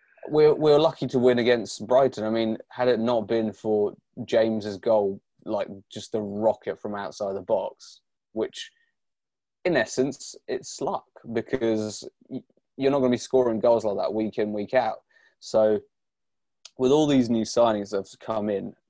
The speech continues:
it's a completely different challenge for Lampard. He's gotta settle in these players in the first few weeks, because you gotta hit the ground running when you're in a position of Lampard that's just spent however many millions on players.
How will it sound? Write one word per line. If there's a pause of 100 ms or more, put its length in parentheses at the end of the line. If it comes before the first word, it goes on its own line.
(480)
it's
a
completely
different
challenge
for
Lampard. (800)
He's
gotta (100)
settle
in
these
players
in
the
first
few
weeks,
because
you
gotta
hit (200)
the
ground
running
when
you're (680)
in
a
position
of
Lampard
that's
just
spent
however
many
millions
on
players.